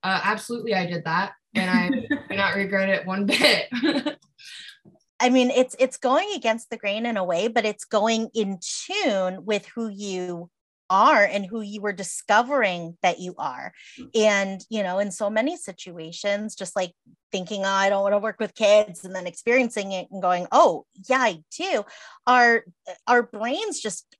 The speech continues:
Speaker 3: are not designed to be able to tell the future. <laughs> Like, we just can't,
Speaker 1: Right.
Speaker 3: we can't do it.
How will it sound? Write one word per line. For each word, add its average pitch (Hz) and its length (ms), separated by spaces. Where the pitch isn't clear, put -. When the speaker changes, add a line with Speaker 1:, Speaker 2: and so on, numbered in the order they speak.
Speaker 3:
are 196 160
not 190 340
designed 190 500
to 233 60
be 185 120
able 180 180
to 170 120
tell 175 160
the 170 100
future. - 460
<laughs> - 40
Like, 233 220
we 330 180
just 277 360
can't, 233 280
Speaker 1:
Right. 202 340
Speaker 3:
we 311 140
can't 262 380
do 277 200
it. 226 180